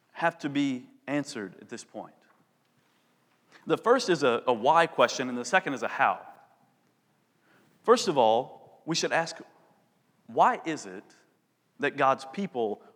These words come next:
are rejoicing at the devastation of God's enemies here? Well, the text answers this question. Look at verse eight. It says, "Zion hears and is glad." Why?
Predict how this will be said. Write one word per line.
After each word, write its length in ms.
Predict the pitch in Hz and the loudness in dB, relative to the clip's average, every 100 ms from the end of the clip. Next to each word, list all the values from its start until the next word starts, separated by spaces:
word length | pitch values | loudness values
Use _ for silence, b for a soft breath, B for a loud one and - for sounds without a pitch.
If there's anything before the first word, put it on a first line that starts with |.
| - | -2
are 140 | 127 | -2
rejoicing 640 | 123 107 131 156 147 107 | -2 -6 -6 -4 -6 -10
at 80 | 107 | -10
the 80 | 110 | -8
devastation 580 | 104 127 123 127 123 113 | -4 -4 -6 -10 -10 -12
of 120 | 98 | -8
God's 400 | 104 101 98 - _ _ _ _ | -4 -4 -6 -14 _ _ _ _
enemies 440 | 135 113 92 - - | -6 -6 -10 -16 -14
here? 180 | 90 82 _ _ _ _ _ _ _ _ _ _ _ - b b b b b b _ | -14 -14 _ _ _ _ _ _ _ _ _ _ _ -20 b b b b b b _
Well, 100 | 139 | -12
the 60 | 120 | -2
text 280 | 185 175 - | 2 2 2
answers 440 | 170 170 123 101 | 2 2 -4 -6
this 580 | 107 92 - - - - - | -6 -6 -6 -10 -12 -16 -6
question. 380 | - - - 85 - _ - | -4 -4 -10 -18 -20 _ -14
Look 180 | - 165 | -8 -4
at 200 | 165 - | -4 -6
verse 240 | 139 135 143 | -2 0 2
eight. 240 | 117 98 - _ _ _ _ _ | 0 0 -10 _ _ _ _ _
It 120 | - - | -8 0
says, 380 | 156 139 - - - 123 | 2 2 -2 -12 -16 -4
"Zion 520 | 123 165 170 151 131 | 4 6 8 6 2
hears 520 | 147 160 156 156 143 | -2 0 0 0 -4
and 180 | 139 135 | -6 -4
is 160 | 123 | -6
glad." 480 | 104 117 113 95 107 - | -4 0 0 0 -4 -8
Why? 440 | 101 107 110 156 | -2 0 0 -6